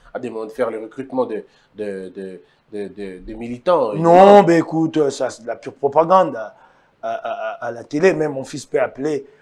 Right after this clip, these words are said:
Speaker 2: à l'adhésion, euh, si tu lui donnes l'espace ici, ensemble. Mais un vrai travail de terrain pour recruter. Si ce travail avait été fait, Martin Fayulu ne passerait pas son temps à revendiquer la paternité de la,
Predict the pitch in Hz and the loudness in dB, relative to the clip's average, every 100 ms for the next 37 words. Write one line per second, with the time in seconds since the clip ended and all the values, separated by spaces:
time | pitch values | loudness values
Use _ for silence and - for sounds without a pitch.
0 | _ - 120 117 131 120 151 139 110 104 | _ -12 -8 -8 -8 -4 -4 -4 -8 -16
1 | _ - - 147 131 127 127 135 117 - | _ -18 -14 -12 -10 -8 -6 -6 -8 -12
2 | 120 - - 139 110 _ _ - 123 - | -12 -12 -16 -16 -16 _ _ -6 -4 2
3 | 190 131 120 120 135 175 - 131 135 120 | 2 2 -8 -8 -4 -4 -4 -2 -2 -4
4 | - 165 226 - - _ - 120 117 185 | -4 -2 -2 -4 -16 _ -12 -10 -6 -2
5 | 180 262 - - - - - - 269 330 | 8 8 8 -6 -18 -14 -8 6 10 10
6 | 294 170 - 160 147 151 165 143 123 135 | 10 6 -4 -8 -2 2 4 4 0 -10
7 | 139 269 302 - - - _ _ _ _ | 2 10 10 8 -4 -18 _ _ _ _
8 | _ _ _ _ 120 110 131 117 135 226 | _ _ _ _ -16 -12 -12 -4 2 2
9 | 233 156 - 120 - 131 143 - 151 175 | 2 0 -6 -6 -6 -8 -8 -8 -4 4
10 | 311 247 - _ _ _ _ _ _ - | 4 4 -8 _ _ _ _ _ _ -4
11 | 123 135 131 131 135 147 277 262 - 123 | -2 -2 -4 -8 -8 -2 2 2 2 -10
12 | 120 120 113 127 113 | -10 -16 -14 -14 -12